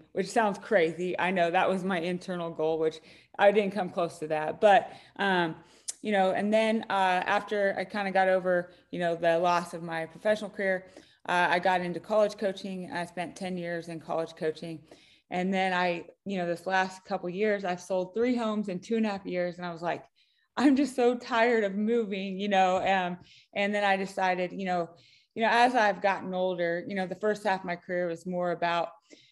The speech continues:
uh, success, like, how can I be the best basketball player I can possibly become? And I was very selfishly focused.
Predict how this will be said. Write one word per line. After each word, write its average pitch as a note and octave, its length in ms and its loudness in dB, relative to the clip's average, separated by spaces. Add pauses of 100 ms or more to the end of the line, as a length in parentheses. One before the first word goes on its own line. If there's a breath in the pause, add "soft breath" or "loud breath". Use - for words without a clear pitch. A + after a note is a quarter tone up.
(140)
uh, F3 200 0
success, F3+ 600 -2
like, E3 220 -2
how G3 200 -2
can F#3+ 160 -6
I F#3 100 -4
be F3+ 140 -6
the D#3+ 120 -6
best F3 300 -2
basketball F3 320 -8
player E3+ 240 -6
I E3+ 80 -12
can D#3+ 100 -16
possibly E3 360 -8
become? D#3+ 440 -8
And E3 80 -4
I D#3+ 80 -2
was D#3+ 140 -6
very F3 240 2
selfishly E3+ 600 -6
focused. F#3 460 -4